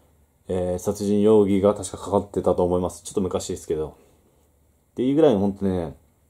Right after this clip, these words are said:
ユーエスのラッパー、すご-、すごくね、犯罪とか犯罪歴とかある人が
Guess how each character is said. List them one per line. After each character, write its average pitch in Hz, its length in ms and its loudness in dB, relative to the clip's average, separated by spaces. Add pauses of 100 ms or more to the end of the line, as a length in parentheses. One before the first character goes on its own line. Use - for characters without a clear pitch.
(140)
ユ 98 220 -2
ー - 20 4
エ 131 40 2
ス 135 120 0
の 135 120 6
ラ 139 80 6
ッ - 20 2
パ 139 300 2
ー、 - 80 -12 (180)
す 117 140 -4
ご-、 117 200 0
す - 140 -2
ご 156 160 2
く 95 120 -4
ね、 90 280 -6 (920)
犯 113 240 -4
罪 135 180 4
と 107 100 -4
か 92 60 -6
犯 101 180 -2
罪 117 140 2
歴 120 160 -4
と 120 80 -6
か 87 100 -2
あ 113 40 0
る 92 100 -4
人 82 560 -8 (360)
が 87 340 -2